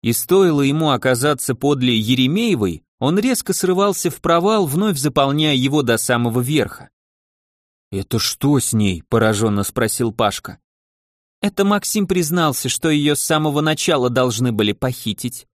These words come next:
спокойно произнесла Гудею. «То есть как это так? Она же его невеста».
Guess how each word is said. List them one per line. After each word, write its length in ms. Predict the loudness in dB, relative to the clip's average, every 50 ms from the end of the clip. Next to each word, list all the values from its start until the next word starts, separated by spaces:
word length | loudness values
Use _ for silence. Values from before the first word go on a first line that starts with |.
| _ _ _
спокойно 600 | -12 -4 -2 -2 -2 2 2 2 2 2 0 0
произнесла 640 | 0 0 0 0 0 -2 -2 -4 -4 -2 -2 -2 -2
Гудею. 580 | 0 -2 -2 -2 0 -2 -2 -2 -4 -6 -10 -14 _ _ _ _ _ _ _ _ _ _ _ -2
«То 100 | 0 0
есть 240 | 0 0 -2 -8 -2
как 260 | 0 0 0 0 -2
это 200 | -4 -4 -4 -2
так? 360 | 0 2 0 0 0 -2 -4
Она 220 | -2 0 0 0
же 160 | 0 0 0 0
его 160 | 2 2 2
невеста». 600 | 0 0 0 0 0 0 -2 -2 -8 -12 -16